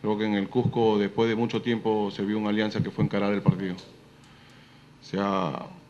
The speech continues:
ustedes mismos, ustedes mismos lo han analizado el partido y, y dijeron que Alianza tenía que venir con algo,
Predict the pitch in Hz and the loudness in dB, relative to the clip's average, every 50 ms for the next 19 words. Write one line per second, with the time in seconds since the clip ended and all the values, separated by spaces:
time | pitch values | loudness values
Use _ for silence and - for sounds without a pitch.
0 | - - - - - - - 101 - - 135 135 139 156 147 117 117 104 - - | -20 -20 -20 -20 -18 -14 -14 -6 0 4 4 6 6 6 6 4 4 4 4 4
1 | 120 120 123 123 123 120 117 110 120 120 120 120 117 113 110 110 107 - 117 120 | 4 2 2 2 2 2 2 2 2 2 2 2 2 2 2 2 6 8 8 8
2 | 113 113 110 101 - 120 120 123 123 123 120 113 107 101 101 95 90 90 87 85 | 8 4 0 0 0 2 2 4 4 4 2 2 0 0 -2 -2 -4 -6 -6 -8
3 | 85 - - - - - - - - - - - - - - - - - - - | -10 -12 -16 -20 -20 -20 -20 -20 -20 -20 -20 -20 -20 -20 -20 -20 -20 -20 -20 -20
4 | - - - - - - - - - - - - - - - - - - - - | -20 -20 -20 -20 -20 -20 -20 -20 -20 -20 -20 -20 -20 -20 -20 -20 -20 -20 -20 -20
5 | - - - - 104 104 92 80 117 110 113 110 - 104 104 110 110 104 117 110 | -18 -12 -6 -4 -2 -2 0 0 0 0 2 2 2 4 4 4 2 2 2 4
6 | 104 101 98 92 87 85 85 87 90 - - - - - - - - - - - | 4 4 4 2 0 -2 -4 -6 -8 -12 -16 -18 -18 -18 -20 -20 -20 -20 -10 -6
7 | 101 104 110 110 101 107 98 98 107 104 101 107 101 95 95 92 90 | -2 0 0 0 2 2 2 2 0 0 0 0 0 0 -2 -2 -6